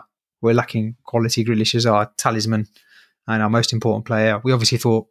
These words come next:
Barkley was gonna be the one to come in and help support him, and, you know, he's, he's,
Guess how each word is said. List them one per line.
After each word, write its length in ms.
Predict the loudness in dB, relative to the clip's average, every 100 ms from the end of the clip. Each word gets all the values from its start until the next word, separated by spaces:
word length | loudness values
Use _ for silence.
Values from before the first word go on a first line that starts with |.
| -8
Barkley 420 | 2 2 2 0
was 140 | 0 0
gonna 160 | 0
be 120 | 2
the 100 | 0
one 180 | 0 -2
to 100 | -2
come 220 | -4 -2
in 160 | 0 0
and 260 | -2 -4 -6 _ _ _ -20 -20 _ -4
help 240 | -2 0
support 400 | -2 2 2 2
him, 160 | 0 0
and, 400 | -2 -4 -6 -2
you 40 |
know, 60 | 0
he's, 300 | 2 2 0
he's, 280 | -2 -2